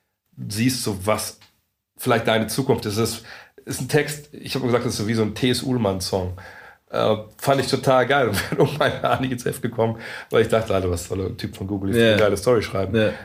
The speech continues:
Speaker 1: Ähm, und das sind halt so die, meine Lieblingstexte in dem, äh, in dem, in dem ganzen Heft, weil N B A, gut, klar, die sind alles, alles gute Dinger, keine Frage. Auch bei, selbst bei Maurice Stokes hab ich ein paar Sachen, die wusste ich noch nicht.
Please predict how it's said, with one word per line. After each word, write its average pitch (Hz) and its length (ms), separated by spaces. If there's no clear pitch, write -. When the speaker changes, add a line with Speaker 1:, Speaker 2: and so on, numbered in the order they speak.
Speaker 1:
Ähm, 104 440
und 113 220
das 123 140
sind 131 140
halt 110 160
so 117 200
die, 110 340
meine 107 280
Lieblingstexte - 1400
in 98 100
dem, 98 280
äh, 101 300
in 98 80
dem, 98 280
in - 40
dem 95 160
ganzen 98 340
Heft, 101 360
weil 95 320
N 113 160
B 104 140
A, 110 260
gut, 110 220
klar, 113 220
die 107 60
sind - 140
alles, 131 260
alles 135 220
gute 135 200
Dinger, 135 240
keine 123 180
Frage. 147 400
Auch - 100
bei, 110 220
selbst 113 200
bei 113 60
Maurice 107 340
Stokes 117 320
hab 113 80
ich 110 100
ein 135 60
paar 101 100
Sachen, 110 220
die 104 80
wusste 107 220
ich 101 60
noch 107 60
nicht. 117 260